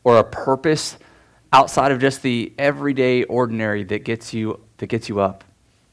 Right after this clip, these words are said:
Something that's bigger than yourself, something that you believed that if you lived it, it would radically change the world. What are you living for? Maybe another way to ask this question is, what would you die for? What,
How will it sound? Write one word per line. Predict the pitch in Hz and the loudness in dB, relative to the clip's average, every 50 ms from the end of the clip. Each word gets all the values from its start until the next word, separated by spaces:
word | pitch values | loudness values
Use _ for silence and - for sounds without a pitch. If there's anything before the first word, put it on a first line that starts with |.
| _ _ _ _ _ _ _ _ _ _ - - | _ _ _ _ _ _ _ _ _ _ -20 -16
Something | - - 175 180 180 170 | 0 2 4 4 6 4
that's | 156 139 - - | 4 2 0 -8
bigger | - 120 117 110 104 143 151 160 160 165 156 | -12 -10 -12 2 4 6 6 8 8 6 6
than | 131 135 131 | 4 2 2
yourself, | 123 117 110 - - - 110 107 101 - | 2 0 0 0 4 6 6 6 6 4
something | - 147 151 160 175 170 | 2 2 2 4 2 2
that | 160 151 - | 2 0 0
you | 131 143 160 156 | 2 2 2 4
believed | - 151 135 120 120 127 135 139 151 156 151 156 156 147 151 139 | 4 4 2 2 0 0 2 4 6 6 6 6 4 2 -2 0
that | 117 120 117 - - | 2 2 2 2 2
if | 143 147 147 - - | 0 0 0 0 0
you | 160 151 120 | 0 0 0
lived | 110 120 139 143 131 127 147 | 4 6 6 6 6 4 0
it, | 143 135 - | 0 0 2
it | 135 135 135 | 0 0 2
would | 127 135 120 104 | 2 0 0 0
radically | 107 104 107 113 120 127 127 131 - - 117 113 | 0 2 4 6 6 6 4 2 0 -2 -4 -4
change | 113 - - 120 110 110 110 110 107 - - - | -4 -4 -4 -4 -2 -2 -4 -6 -8 -8 -10 -10
the | 110 95 | -10 -8
world. | 90 95 101 98 90 85 87 90 - _ _ _ _ _ _ _ _ _ _ _ _ _ _ _ | -4 -2 -2 -2 -2 -4 -8 -12 -14 _ _ _ _ _ _ _ _ _ _ _ _ _ _ _
What | _ 113 127 147 | _ 0 2 2
are | 160 | 2
you | 135 117 | 2 2
living | 123 123 120 101 87 | 0 0 -2 -6 -6
for? | - 95 92 92 | -6 -6 -6 0
Maybe | 104 131 165 170 165 | 2 2 4 4 4
another | 143 135 135 131 135 | 4 4 4 2 4
way | 123 127 123 | 2 4 4
to | 120 | 4
ask | - 113 113 - - - | 4 2 2 2 0 -8
this | 117 - | -14 -6
question | - 110 104 104 - - 98 | -2 -2 -2 -2 -4 -8 -8
is, | 92 92 90 - - - _ _ - - - _ _ | -8 -8 -8 -10 -16 -20 _ _ -20 -20 -20 _ _
what | - 120 143 | 2 4 4
would | 151 147 107 | 4 0 -2
you | 107 92 | -2 0
die | 92 95 98 95 92 | 2 4 4 4 2
for? | - - 87 82 - - - _ _ _ _ _ _ _ _ _ _ _ _ _ _ _ _ _ _ _ _ _ _ _ _ _ _ _ _ _ - _ | 0 -6 -12 -14 -14 -16 -18 _ _ _ _ _ _ _ _ _ _ _ _ _ _ _ _ _ _ _ _ _ _ _ _ _ _ _ _ _ -18 _
What, | 101 104 117 139 151 131 - - | 2 6 6 6 6 4 0 -10